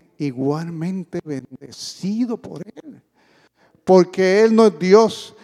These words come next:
que se queda con nada de nadie. Es un Dios multiplicador. Y si usted pone sus talentos y pone su,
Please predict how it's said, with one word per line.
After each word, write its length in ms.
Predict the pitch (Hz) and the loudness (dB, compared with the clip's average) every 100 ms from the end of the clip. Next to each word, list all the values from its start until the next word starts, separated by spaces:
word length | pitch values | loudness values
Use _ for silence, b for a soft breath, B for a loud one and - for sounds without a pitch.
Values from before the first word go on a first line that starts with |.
| b _ | b _
que 140 | 170 | -8
se 220 | 147 165 | -4 -6
queda 260 | 143 175 196 | -4 -4 -2
con 220 | 180 165 | -2 -2
nada 280 | 160 170 185 | -2 -2 -2
de 140 | 175 | -2
nadie. 460 | 151 220 220 160 135 B B - | -4 -4 -4 -6 -8 B B -6
Es 220 | 185 165 | -6 -4
un 200 | 196 185 | -4 -2
Dios 220 | 175 196 | 0 0
multiplicador. 960 | 202 185 180 160 160 151 139 190 214 214 B - | 0 -4 -4 -6 -4 -2 6 8 6 4 B -10
Y 140 | 208 170 | -6 -6
si 220 | - 151 | -6 -4
usted 840 | 135 - - - 208 220 170 117 b b b _ _ | -4 -8 -18 -10 -6 -4 -6 -12 b b b _ _
pone 360 | - 202 233 220 | 4 6 6 4
sus 320 | 175 180 - | -2 -4 -4
talentos 720 | - 151 165 214 226 - 151 B 208 196 | -6 -6 -4 -2 -2 -2 -4 B -18 -14
y 140 | 202 180 | -8 -8
pone 380 | - 196 214 202 | 0 4 4 2
su, 300 | - 202 | 0 2